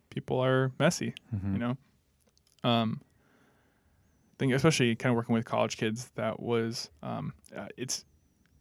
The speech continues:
Speaker 1: they're, it's really easy to work with, with college kids sometimes <laughs>
Speaker 2: They're super
Speaker 1: because
Speaker 2: available.
Speaker 1: they're super available, they're very moldable, um,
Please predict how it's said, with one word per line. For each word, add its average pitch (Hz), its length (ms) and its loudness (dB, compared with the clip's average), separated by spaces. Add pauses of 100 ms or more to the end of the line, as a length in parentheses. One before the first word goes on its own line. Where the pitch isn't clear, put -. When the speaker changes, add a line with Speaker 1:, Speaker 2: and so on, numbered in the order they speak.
(140)
Speaker 1:
they're, 127 140 -2
it's - 220 -6
really 135 260 2
easy 131 260 0
to 143 80 0
work 147 160 -2
with, 160 100 4
with 156 120 -2
college 156 320 4
kids 165 180 -2
sometimes 165 640 2
<laughs> - 400 -6
Speaker 2:
They're 127 100 -2
super 120 220 6
Speaker 1:
because 104 220 6
Speaker 2:
available. 104 480 4
Speaker 1:
they're 120 180 2
super 151 340 4
available, 120 840 8 (160)
they're 107 400 2
very 123 480 4
moldable, 120 720 4 (1200)
um, 110 520 -6